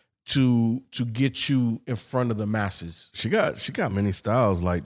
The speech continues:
Speaker 1: She
Speaker 2: Deliverance.
Speaker 1: does.
Speaker 2: She was going off on that shit too. Um,
Speaker 1: Forever is dope.
Speaker 2: Yep. Yep.
Speaker 1: Yeah, like, like, you know, I agree with you, Ken. It, like, there's not many skippables on here.
Speaker 2: Mm-mm.
Speaker 1: And,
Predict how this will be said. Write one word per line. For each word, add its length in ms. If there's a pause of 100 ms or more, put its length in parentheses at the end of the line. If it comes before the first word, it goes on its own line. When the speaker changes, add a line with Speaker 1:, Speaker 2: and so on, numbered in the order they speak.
(140)
Speaker 1:
She 140
Speaker 2:
Deliverance. 580
Speaker 1:
does. 100
Speaker 2:
She 140
was 160
going 240
off 240
on 220
that 280
shit 340
too. 360 (720)
Um, 720 (540)
Speaker 1:
Forever 540
is 100
dope. 460
Speaker 2:
Yep. 380 (1200)
Yep. 340 (960)
Speaker 1:
Yeah, 140
like, 180
like, 160
you 100
know, 100
I 200
agree 240
with 180
you, 80
Ken. 260
It, 180
like, 240
there's 240
not 340
many 240
skippables 640
on 200
here. 300
Speaker 2:
Mm-mm. 80
Speaker 1:
And, 220